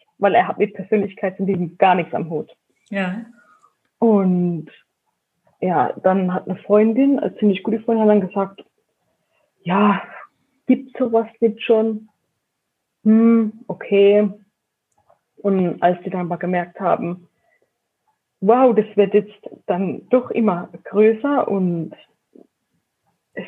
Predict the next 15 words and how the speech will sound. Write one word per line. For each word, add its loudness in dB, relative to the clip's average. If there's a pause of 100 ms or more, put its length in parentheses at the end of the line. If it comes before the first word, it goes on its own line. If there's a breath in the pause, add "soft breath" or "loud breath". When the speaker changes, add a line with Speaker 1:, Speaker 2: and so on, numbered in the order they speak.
(120)
Speaker 1:
geht -4
mehr 2
und -4 (240)
sie -2
braucht -6
jetzt -10
auch -6
dann -6
schon -2
Hilfe, 0
dass, -4 (640)
dass -8 (140)
es -10
weitergeht“, 0
ja, 0